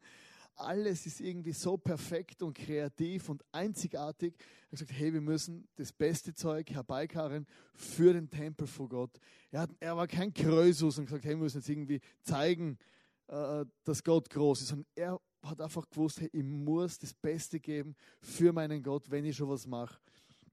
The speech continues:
Und dann möchte ich einen Text vorlesen, wo selber,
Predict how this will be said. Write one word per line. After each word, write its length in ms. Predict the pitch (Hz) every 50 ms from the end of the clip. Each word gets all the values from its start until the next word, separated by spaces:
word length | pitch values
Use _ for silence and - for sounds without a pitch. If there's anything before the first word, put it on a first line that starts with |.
| _ _ _ _ _ _ _ _ _ _ _ _ _ _ - - _ _ - - - - -
Und 100 | 135 139
dann 120 | 170 190 202
möchte 240 | 208 202 190 196
ich 80 | 190 185
einen 120 | 185 165
Text 320 | - 180 190 208 180 - -
vorlesen, 600 | - 180 180 170 170 175 180 170 175 202 196 180
wo 140 | 165 170 160
selber, 480 | - - 180 180 185 170 185 185 170